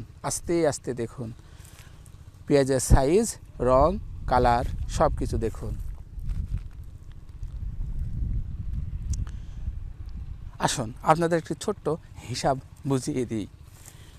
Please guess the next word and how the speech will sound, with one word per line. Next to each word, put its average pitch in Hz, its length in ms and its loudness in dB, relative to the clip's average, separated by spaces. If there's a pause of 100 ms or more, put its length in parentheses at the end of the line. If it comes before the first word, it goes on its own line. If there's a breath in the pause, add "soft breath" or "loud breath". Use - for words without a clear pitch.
(3000 loud breath)
এক 175 140 6